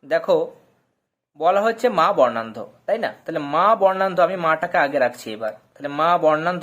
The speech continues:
মানে দুটো এক্স ক্রোমোজোমে দুটোই, আহ, সি রয়েছে। আহ, কালার ব্লাইন্ডনেস, কেমন? সি। আর পিতা কিছু বলা হয়নি, তার মানে পিতাকে তোমাকে ধরে নিতে হবে স্বাভাবিক, তাহলে সি প্লাস ওয়াই।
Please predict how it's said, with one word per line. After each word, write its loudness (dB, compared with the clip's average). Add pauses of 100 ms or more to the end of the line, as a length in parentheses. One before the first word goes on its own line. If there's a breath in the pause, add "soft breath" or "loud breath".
(120)
মানে -4 (100)
দুটো -10 (140)
এক্স -16
ক্রোমোজোমে -6
দুটোই, -6
আহ, -10
সি -12
রয়েছে। -10 (1000 soft breath)
আহ, -2
কালার 2
ব্লাইন্ডনেস, -4
কেমন? 2
সি। -14 (580)
আর -4 (180)
পিতা 2 (200)
কিছু -10
বলা 4
হয়নি, -4
তার -2
মানে -2
পিতাকে -2
তোমাকে -2
ধরে 0
নিতে -4
হবে -4
স্বাভাবিক, -4
তাহলে -10
সি -16 (120)
প্লাস -4 (220)
ওয়াই। -10